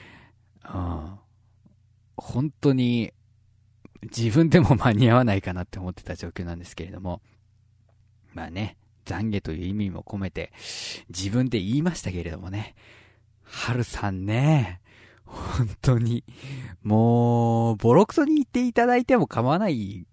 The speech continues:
レベルのことをしてるんですけど、ね。しかもあの、音亀フェスでのあの、ね、胸の発言っていうのは、自分の思い出としてね、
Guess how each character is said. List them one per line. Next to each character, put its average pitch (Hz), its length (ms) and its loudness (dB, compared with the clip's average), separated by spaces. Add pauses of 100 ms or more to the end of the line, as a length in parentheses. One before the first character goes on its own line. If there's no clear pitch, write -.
レ 113 160 -2
ベ 151 140 2
ル 160 320 4
の 160 100 4
こ - 140 2
と 170 100 2
を 113 120 4
し - 160 -6
て 131 580 -2
る 160 140 2
ん 175 60 4
で 104 100 0
す - 100 -8
け 104 100 -4
ど、 92 360 -6 (1080)
ね。 110 340 -2 (260)
し - 120 -8
か 151 100 0
も 104 120 2
あ 107 80 0
の、 110 340 0
音 147 180 2
亀 202 160 -2
フ 220 60 2
ェ 233 60 2
ス - 100 -10
で 110 80 -4
の 92 180 -2
あ 101 60 -2
の、 113 640 -4
ね、 131 340 -4
胸 110 260 -2
の 110 60 -2
発 95 300 -6
言 113 200 -2
っ - 20 -12
て 135 120 -6
い 107 80 -2
う 107 40 -2
の 113 120 -4
は、 120 200 -4 (540)
自 104 200 -2
分 175 240 0
の 175 140 0
思 131 300 0
い 170 40 -2
出 170 120 -2
と 165 120 -4
し - 80 -8
て - 80 -8
ね、 190 180 -4